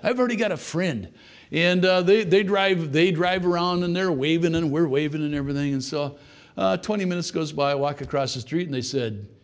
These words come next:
"You need a new axle on your van." And I said, "Well, what's that gonna cost?" And I don't remember what it was. And they said, uh, "We can have one here in three days." Three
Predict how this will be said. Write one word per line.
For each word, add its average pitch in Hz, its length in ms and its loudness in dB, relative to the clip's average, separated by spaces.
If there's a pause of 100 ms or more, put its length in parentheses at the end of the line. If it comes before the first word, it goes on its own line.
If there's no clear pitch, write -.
(260)
"You 135 160 0
need 185 200 2
a 117 60 -4
new 139 520 2 (380)
axle 113 580 -4 (560)
on 127 240 0
your 117 140 -2
van." 127 420 -2 (1040)
And 131 140 0
I 131 40 2
said, 131 200 -2
"Well, 127 180 2
what's 151 160 2
that 170 200 0
gonna 135 180 0
cost?" 117 400 -4
And 117 80 -8
I 120 80 -6
don't 110 100 -6
remember 98 240 -8
what 87 140 -10
it 95 60 -10
was. 101 180 -12
And 104 100 -10
they 110 100 -8
said, 113 400 -6
uh, 110 80 -4
"We 143 220 0
can 165 160 -4
have 185 260 -4
one 135 200 -4
here 139 200 -2
in 113 100 -6
three 135 260 -6
days." 107 340 -10 (1800)
Three 120 580 -10